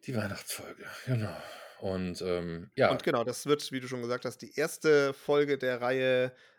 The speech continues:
Speaker 2: Einer kennt's. Und ich werde oder habe Bobby ein Spiel zum Spielen gegeben.
Speaker 1: Mhm.
Speaker 2: Und da werden wir drüber sprechen.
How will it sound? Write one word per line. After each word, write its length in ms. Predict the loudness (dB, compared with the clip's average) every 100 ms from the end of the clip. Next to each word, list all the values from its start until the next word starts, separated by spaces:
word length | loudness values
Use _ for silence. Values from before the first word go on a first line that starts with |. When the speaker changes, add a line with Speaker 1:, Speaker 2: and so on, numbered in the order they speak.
| _
Speaker 2:
Einer 260 | 0 4 4
kennt's. 600 | 4 2 2 -4 -12 -14 _ _ _ _
Und 380 | -2 -2 -2 -8 _ _ _
ich 420 | -8 -6 -6 -12 _
werde 580 | -8 -2 -2 -2 -4 -4 -12 _ _
oder 220 | -14 -10 -2
habe 240 | -2 -2
Bobby 280 | -6 -10 -10
ein 140 | -12
Spiel 400 | -12 -12 -10 -10 -10 _ _ -20 -20 _
zum 160 | -8 -6
Spielen 420 | -8 -8 -8 -8
gegeben. 380 | -8 -8 -10 -12 -6
Speaker 1:
Mhm. 280 | -4 -4 -6
Speaker 2:
Und 100 | -8
da 100 | -6
werden 140 | -8
wir 80 | -8
drüber 160 | -6 -6
sprechen. 380 | -6 -8 -10